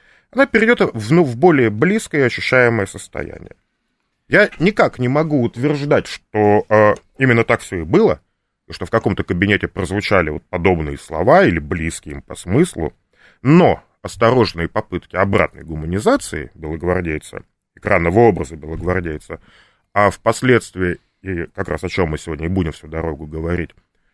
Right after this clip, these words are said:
а, фактически устоявшие-, устоявшаяся традиция изображения белогвардейца с человеческим лицом, вот все это в условиях существующей государственной цензуры,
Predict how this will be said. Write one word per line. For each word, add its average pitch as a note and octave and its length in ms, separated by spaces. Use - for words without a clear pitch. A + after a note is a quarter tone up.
а, F2 220
фактически - 460
устоявшие-, B2 640
устоявшаяся G2+ 680
традиция G2+ 500
изображения F2+ 720
белогвардейца G2 720
с - 20
человеческим F2 640
лицом, A#3+ 480
вот G2+ 120
все C#3+ 240
это G2+ 200
в E2+ 80
условиях F#2+ 580
существующей F2 720
государственной G2 600
цензуры, G#2 520